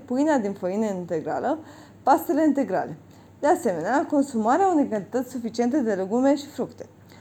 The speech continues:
Consumarea uleiului de măsline ca și sursă principală de grăsimi și consumarea peștelui cel puțin două porții pe săptămână. Pentru mai multe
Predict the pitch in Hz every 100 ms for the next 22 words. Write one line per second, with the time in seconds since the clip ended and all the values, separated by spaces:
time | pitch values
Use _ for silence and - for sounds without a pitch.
0 | - - - 214 208 247 359 403 277 285
1 | 277 254 202 185 208 262 226 175 156 -
2 | 285 320 - 214 175 202 233 185 143 156
3 | - 175 285 - - - - - - 359
4 | 302 226 247 277 277 220 214 - 202 190
5 | 247 320 359 359 233 220 277 220 233 254
6 | 220 240 277 233 240 233 214 160 98 -
7 | - - - - - - - 427 359 262
8 | 208 262